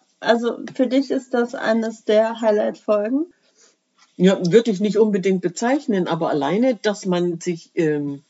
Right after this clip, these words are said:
Speaker 2: die Worte gut überlegt, wie ich sie wo, wann einsetze, äh, das ist schon wichtig. Weil wir denken doch heute nicht mehr darüber nach. Du hattest das ja so mit unserer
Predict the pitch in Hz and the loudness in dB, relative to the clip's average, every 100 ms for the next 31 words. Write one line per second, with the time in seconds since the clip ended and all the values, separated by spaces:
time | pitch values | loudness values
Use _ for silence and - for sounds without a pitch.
0 | _ _ _ 190 147 190 214 185 - 220 | _ _ _ 0 2 2 2 -4 -2 -2
1 | 254 254 185 185 160 151 196 254 202 240 | -2 -4 -6 -4 -2 -2 -2 0 0 -2
2 | - - 147 147 170 269 - 208 - 180 | -12 -14 -12 -6 -2 -2 -2 -8 -6 -6
3 | 156 185 247 202 170 151 - 202 277 240 | -2 0 0 2 0 0 -2 -2 0 0
4 | - 147 - - 175 277 _ _ _ _ | 0 -2 -4 -6 -4 -6 _ _ _ _
5 | _ _ - - _ - 185 185 - _ | _ _ -20 -20 _ 2 4 4 -4 _
6 | - 180 - 190 196 226 302 - - 160 | -10 -8 -6 -2 0 2 0 -2 -2 -2
7 | - - _ _ _ _ 196 202 202 240 | -4 -16 _ _ _ _ 0 2 2 2
8 | 349 302 220 208 208 190 185 175 175 165 | 0 0 0 2 0 2 0 0 -2 0
9 | 160 175 170 220 277 - 165 156 185 - | -2 -2 -2 0 -2 -4 -12 -12 -12 -6
10 | 202 160 170 _ - 190 185 - 190 - | -6 -6 -12 _ -2 0 0 -4 -4 -2
11 | 185 - 185 190 180 175 185 170 160 | 0 2 2 2 0 -2 -2 0 -2